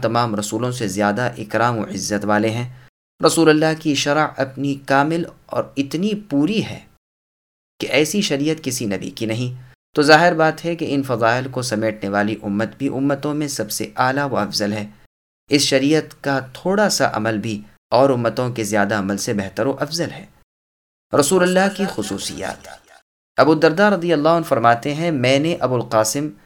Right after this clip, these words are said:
صلی اللہ علیہ وسلم سے سنا کہ آپ فرماتے ہیں کہ اللہ تعالیٰ نے عیسیٰ علیہ السلام سے فرمایا کہ میں تمہارے بعد ایک امت کھڑی کرنے والا ہوں جو راحت پر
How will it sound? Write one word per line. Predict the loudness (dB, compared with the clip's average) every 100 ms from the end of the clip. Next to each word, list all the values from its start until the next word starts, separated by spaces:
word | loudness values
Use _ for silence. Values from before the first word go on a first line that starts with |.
| _ _ -4
صلی | -2 2
اللہ | 4 6
علیہ | 6 4 2 0 -4
وسلم | -6 -6 -4 -4
سے | -4 -6
سنا | -4 -2 -4 -8 -20 _ _ _ -8
کہ | 0
آپ | 2 2 2
فرماتے | 0 0 -2 -4
ہیں | -4 -8 -12 _ _ 2
کہ | 4
اللہ | 8 6 6
تعالیٰ | 2 2
نے | 0
عیسیٰ | 0 0 0
علیہ | 0
السلام | -2 0 2 4 2
سے | -4
فرمایا | -2 0 2 2 2 -2
کہ | -2
میں | -2 0 -2
تمہارے | -2 -2 0 0 0
بعد | 0 0 -2
ایک | -4 -8 -8 -4
امت | -2 -2 -4
کھڑی | -6 -6 -4
کرنے | -4 -6 -6
والا | -4 -2
ہوں | -2 -2 -8 -20 _ _ 0
جو | 6
راحت | 8 6 4 -4 -4
پر | 0